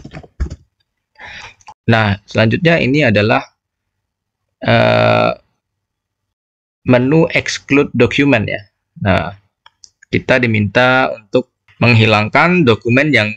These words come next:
sifatnya ganda. Contoh, yang nomor satu, sintesis menuju ester senyawa kalkon turunan dua hidroksiacepenol dan halobenzaldehid ya. Tetapi di sini kita lihat ada yang error ya,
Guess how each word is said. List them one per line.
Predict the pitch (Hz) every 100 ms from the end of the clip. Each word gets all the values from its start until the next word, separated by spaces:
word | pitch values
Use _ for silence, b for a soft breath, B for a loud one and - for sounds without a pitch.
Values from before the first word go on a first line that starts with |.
| -
sifatnya | - - 113 139 131
ganda. | 156 131 101 98 - -
Contoh, | 101 101 131 - _ _ _ _ _ -
yang | 107
nomor | 107 110 104
satu, | 107 120 165 -
sintesis | 110 107 117 135
menuju | 113 104 98
ester | - 123
senyawa | - 107 101 107 123 127 101
kalkon | 98 120 107
turunan | 98 101 117 127 - _ _ _ _ -
dua | 107 117
hidroksiacepenol | 117 104 98 104 98 107 113
dan | 104
halobenzaldehid | 101 101 95 95 95 95 104 101
ya. | - 95
Tetapi | - 107 113
di | 104
sini | 110 107 -
kita | - - 101
lihat | 107
ada | 95 98 98 95 - - _ _ _ - -
yang | 107 92
error | 101 101 120
ya, | 107